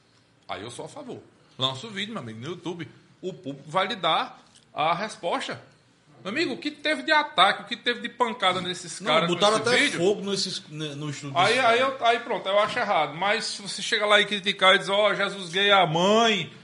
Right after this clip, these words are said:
Speaker 1: e não sei o que, não sei o quê, entendeu? Porque é a liberdade dos dois lados. A liberdade, só existe um tipo de liberdade, a total. Qualquer liberdade
Speaker 2: É, a,
Speaker 1: restrita
Speaker 2: como,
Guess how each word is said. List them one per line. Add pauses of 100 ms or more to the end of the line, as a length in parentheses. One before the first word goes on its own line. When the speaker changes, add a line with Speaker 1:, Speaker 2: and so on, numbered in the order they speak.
(100)
Speaker 1:
e
não
sei
o
que,
não
sei
o
quê,
entendeu?
Porque
é
a
liberdade
dos
dois
lados.
A
liberdade,
só
existe
um
tipo
de
liberdade,
a
total. (460)
Qualquer
liberdade
Speaker 2:
É,
a,
Speaker 1:
restrita
Speaker 2:
como,